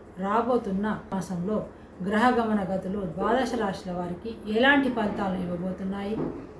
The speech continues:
ఏ జాగ్రత్తలు తీసుకోవాలి, ఏ పరిహారాలు పాటించాలి, వివరంగా తెలుసుకుందాం.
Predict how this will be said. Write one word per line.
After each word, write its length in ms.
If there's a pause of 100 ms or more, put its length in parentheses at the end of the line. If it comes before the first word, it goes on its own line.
(280)
ఏ 180
జాగ్రత్తలు 540
తీసుకోవాలి, 680 (400)
ఏ 140
పరిహారాలు 600
పాటించాలి, 680 (360)
వివరంగా 520 (340)
తెలుసుకుందాం. 560